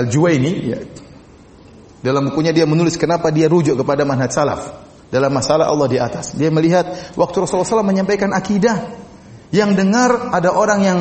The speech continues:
terpelajar istilah kita, ada orang yang awam, ada orang yang Arab Badui. Seandainya kalau seluruh lafal-lafal hadis, lafal-lafal Al-Quran harus ditakwil, maksudnya begini, maksudnya begini, maksudnya begini, harusnya Rasulullah sallallahu alaihi wasallam jelaskan. Iya atau tidak?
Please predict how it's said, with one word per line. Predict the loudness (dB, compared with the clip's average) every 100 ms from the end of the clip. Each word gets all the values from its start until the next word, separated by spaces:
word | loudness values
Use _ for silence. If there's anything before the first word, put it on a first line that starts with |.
| 0
terpelajar | -2 2 2 2 2
istilah | 2 2 2
kita, | 0 -2 -2 -4 -12 -18 -6
ada | -2 0
orang | 2 2 0
yang | 2
awam, | 2 4 4 2 -2 -6 -14 -6
ada | 0 2
orang | 2 2
yang | 2 2
Arab | 2
Badui. | 4 4 4 4 2 -4 -12 -18 -20 -20 -20 -20 -20 -4
Seandainya | 0 2 2 2
kalau | 2 2
seluruh | 2 4 4
lafal-lafal | 4 2 2 2 2
hadis, | 2 0 -2 -4
lafal-lafal | -2 0 2 2 2 0
Al-Quran | 0 0 0 0 2
harus | 0 0
ditakwil, | 0 0 2 2 4 2 -2 -4 -4
maksudnya | -2 -2 0
begini, | 2 2 2 2
maksudnya | 0 0 0
begini, | 0 0 2 2
maksudnya | 0 0 0
begini, | 0 2 2
harusnya | 0 -2
Rasulullah | 0 0
sallallahu | 2 4 4
alaihi | 4
wasallam | 0 -4
jelaskan. | -8 -10 0
Iya | 2
atau | 2
tidak? | -2